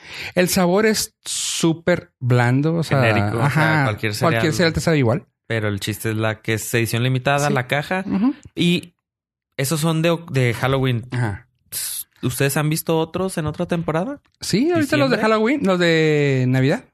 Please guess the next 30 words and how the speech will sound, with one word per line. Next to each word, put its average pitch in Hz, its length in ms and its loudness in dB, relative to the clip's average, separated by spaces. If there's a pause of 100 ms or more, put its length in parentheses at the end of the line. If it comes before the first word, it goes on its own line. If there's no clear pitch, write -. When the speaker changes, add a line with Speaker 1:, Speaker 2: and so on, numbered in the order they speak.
(180)
Speaker 2:
¿Sí? 196 220 2 (260)
Speaker 1:
Sí, 285 260 0
ahorita 165 280 2
están 180 340 0
los 180 100 2
Speaker 2:
Digo, 180 280 2
va, 123 140 2 (140)
podemos 127 280 0
hacer 127 240 0
la 131 120 2
lista 127 440 0
de, 101 640 -2 (500)
de 90 360 -2 (200)
todas 104 260 0
las 113 140 -2
temporadas 104 520 -4
y - 40 -8
todas 107 200 -4
la-, 110 380 -2
las 165 140 0
Speaker 1:
Ujú. 220 80 -2
Speaker 2:
ediciones 101 340 -2
que - 60 -14
salen, 123 200 0 (240)
pero 113 140 2
yo 107 100 2
no, 107 180 -2 (220)
no 120 140 -2
me 123 100 0
acuerdo. 127 400 0